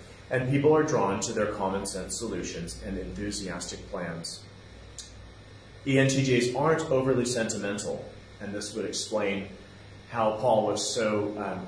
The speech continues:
really easily able to separate himself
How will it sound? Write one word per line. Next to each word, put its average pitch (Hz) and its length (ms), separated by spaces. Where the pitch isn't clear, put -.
really 151 280
easily 120 600
able 120 560
to 101 420
separate 143 580
himself 101 680